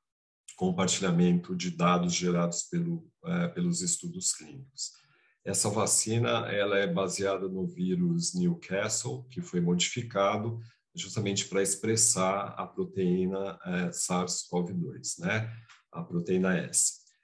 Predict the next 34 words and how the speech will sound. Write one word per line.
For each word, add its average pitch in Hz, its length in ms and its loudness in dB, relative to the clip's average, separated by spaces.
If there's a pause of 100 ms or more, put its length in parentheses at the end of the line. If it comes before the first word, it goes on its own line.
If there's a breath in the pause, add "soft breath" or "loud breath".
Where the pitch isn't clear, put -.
(160 soft breath)
É, 90 120 -2
a 98 300 2
tecnologia 113 880 4
em 101 140 -2
si - 560 0 (380)
foi 123 180 4
desenvolvida, 90 960 2
é, 87 760 2
na 92 140 0
Escola - 380 0
de 90 140 -6
Medicina 95 540 -2
em 90 80 -2
Carrand 90 380 0
de 82 180 -4
Montsai, 95 880 0
é, 85 420 0 (100)
nos 85 220 -2
Estados 76 460 -4
Unidos, 120 640 0 (440 loud breath)
e 107 260 2
essa, 123 360 4 (300)
a, 101 280 0
o 104 140 -6
crescimento 120 640 0
viral, 95 600 2 (160)
né, 90 180 0
antes 104 320 0
da 98 140 2
sua - 180 0
inativação 87 800 0
para 87 160 -2
essa 85 240 0
vacina, 113 680 -2